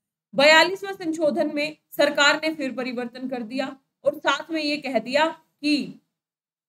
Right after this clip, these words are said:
न्यायिक समीक्षा का अधिकार नहीं है, किसको? न्यायालय। और साथ ही में ये कह दिया कि पहले तो हम ये कह रहे थे कि आर्टिकल थर्टी नाइन बी और थर्टी नाइन सी ही केवल फंडामेंटल राइट पे अग्रता रखते हैं,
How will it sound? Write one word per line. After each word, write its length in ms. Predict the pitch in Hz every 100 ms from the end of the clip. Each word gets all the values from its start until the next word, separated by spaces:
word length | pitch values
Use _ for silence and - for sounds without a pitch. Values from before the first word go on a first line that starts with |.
| _ _ 226
न्यायिक 340 | 262 302 311
समीक्षा 420 | 311 269 262 302
का 120 | 269 247
अधिकार 440 | 226 240 233 226
नहीं 260 | 214 208 214
है, 160 | 214 - _
किसको? 280 | 285 269 240
न्यायालय। 480 | 226 220 202 165 165 _ _ _ _ _ _ _ _ _
और 140 | 320 320
साथ 300 | 320 294 349
ही 160 | 403
में 120 | 349 339
ये 120 | 320
कह 200 | 285 269
दिया 220 | 208 233
कि 160 | 233 269
पहले 400 | - 247 254 294
तो 120 | 320
हम 180 | 254 247
ये 180 | 262
कह 220 | 311 247 214
रहे 180 | 208
थे 160 | 208 254
कि 120 | -
आर्टिकल 520 | 247 247 254 262 262
थर्टी 380 | - 269 220 302
नाइन 320 | 269 226 233
बी 240 | 202 269 320
और 240 | 277 247 240
थर्टी 220 | 220 233
नाइन 280 | 226 226 226
सी 560 | - 320 320 269 - _ _ _ _ -
ही 260 | 359 440
केवल 400 | - 269 226 226 220 - _ _ _ _ _ -
फंडामेंटल 600 | 320 311 320 311 294 294
राइट 320 | 262 262 285
पे 100 | 262
अग्रता 380 | 247 254 269 311
रखते 320 | 277 269 294
हैं, 280 | 269 170 165